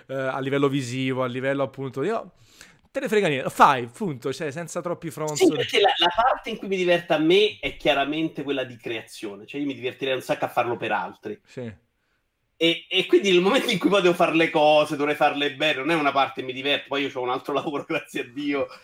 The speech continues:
Speaker 2: in cui, insomma, ci perdo un sacco di ore. Questa cosa è proprio una roba in cui io faccio spensierata,
Speaker 1: Per divertimento.
Speaker 2: come vai a correre, uno non devi essere volto, no?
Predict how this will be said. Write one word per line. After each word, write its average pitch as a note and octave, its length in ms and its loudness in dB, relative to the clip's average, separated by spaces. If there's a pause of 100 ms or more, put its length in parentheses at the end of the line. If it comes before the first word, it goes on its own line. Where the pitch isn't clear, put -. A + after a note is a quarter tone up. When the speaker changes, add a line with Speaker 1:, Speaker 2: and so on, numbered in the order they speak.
(200)
Speaker 2:
in - 120 -2
cui, C#3+ 460 0 (100)
insomma, B2 320 -6
ci - 100 -20
perdo C3+ 280 -2
un C3 80 -2
sacco F3 320 2
di D#3 80 2
ore. B2+ 180 2
Questa G3 220 0
cosa E3+ 140 0
è - 40 -14
proprio F#3+ 240 2
una E3 80 4
roba D#3+ 220 2
in E3 60 -4
cui F3+ 100 0
io D3 80 -2
faccio C#3+ 200 -2
spensierata, C3+ 760 -2
Speaker 1:
Per D3+ 80 2
divertimento. C3+ 760 2
Speaker 2:
come - 80 -14
vai F#3 180 4
a F3 140 0
correre, F3 500 2
uno D3+ 180 2
non C#3 120 0
devi F3 160 4
essere C#3 380 -2
volto, C3 420 -4
no? E3 260 -4